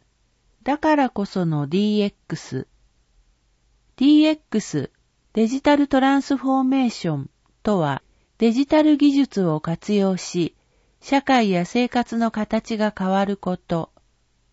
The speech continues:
職人のスキルや蓄積されたノウハウが重視される製造業界や建設業界でも、ディーエックスを推進することにより、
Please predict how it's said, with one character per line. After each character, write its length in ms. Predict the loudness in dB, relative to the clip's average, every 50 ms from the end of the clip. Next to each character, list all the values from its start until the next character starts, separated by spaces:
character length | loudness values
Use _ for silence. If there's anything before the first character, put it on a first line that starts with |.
| _ _ _ _ _ _ _ _ _ _ _ _ _ _ _ _ _ _ _ _ _ _
職 360 | _ -6 -6 -2 2 4 4
人 260 | 6 6 6 6 6 6
の 100 | 4 2
ス 160 | 0 -2 0
キ 140 | 0 2 4
ル 140 | 4 4
や 260 | 4 2 2 0 -2 -6 _ _
蓄 240 | -18 -6 -6 -4
積 300 | -2 0 -2 -2 -2 -2
さ 160 | 0 2 2 2
れ 100 | 0 0
た 180 | 0 0 2
ノ 220 | 2 2 2 2 2
ウ 60 | 0
ハ 200 | 0 0 0 0
ウ 100 | 0 0
が 180 | -2 -2 -2 -2
重 220 | -2 0 0 0
視 180 | -2 -2 -6 -6
さ 220 | -4 -4 -4 -2
れ 160 | -2 -2 -2
る 240 | -2 -2 -4 -4 -6 _ _
製 300 | _ -2 0 2 2 2
造 260 | 2 2 2 2 2
業 240 | 2 2 2 2 2
界 320 | 0 -2 -2 -2 -2 -2 -2
や 220 | -2 -2 -4 -6
建 220 | _ -2 -2 -2 0
設 300 | -2 -4 -4 -2 -4 0
業 220 | 2 2 2 2
界 280 | 0 -2 -2 -2 -2 -2
で 140 | -2 -2 -2
も、 260 | -2 -2 -4 -6 -8 _ _ _ _ _ _ _ _ _ _ _
デ 100 | 0 2
ィ 120 | 4 4 4
ー 60 | 4
エ 20 |
ッ 80 | 2 0
ク 100 | -2 -6
ス 160 | -2 0 0
を 80 | 0 0
推 240 | -2 -2 -4 -4 -2
進 240 | -2 -2 -2 -2
す 160 | 0 -2 -2 -4
る 80 | -2
こ 160 | -2 -2 -2
と 160 | 0 0 0 0
に 160 | 2 0 0
よ 160 | 0 0 -2
り、 240 | -2 -4 -6 -6